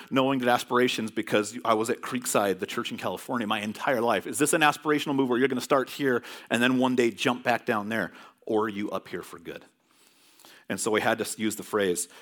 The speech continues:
"If we do this, we're gonna, we're burn the ships, cut, we're, cut the ropes, we are, we're going."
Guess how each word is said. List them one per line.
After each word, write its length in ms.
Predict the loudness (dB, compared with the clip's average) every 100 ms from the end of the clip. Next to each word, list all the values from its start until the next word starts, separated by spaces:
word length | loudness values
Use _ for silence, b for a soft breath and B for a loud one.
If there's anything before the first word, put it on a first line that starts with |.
| B B B B _ _
"If 140 | -8 -2
we 100 | 0
do 180 | 2
this, 320 | 2 2 -2 -2
we're 200 | -4 -2
gonna, 260 | -4 -8
we're 180 | -10 -12 -14 _ _ _ _ _ -4
burn 220 | 0 0
the 60 | -2
ships, 420 | 0 0 0 -8 -2
cut, 260 | 0 0 0
we're, 200 | -2 0
cut 180 | -2
the 80 | 2
ropes, 240 | 0 0 0
we 160 | 2
are, 180 | 2 0 -6 -6
we're 140 | -6
going." 480 | -6 -10 -10 -12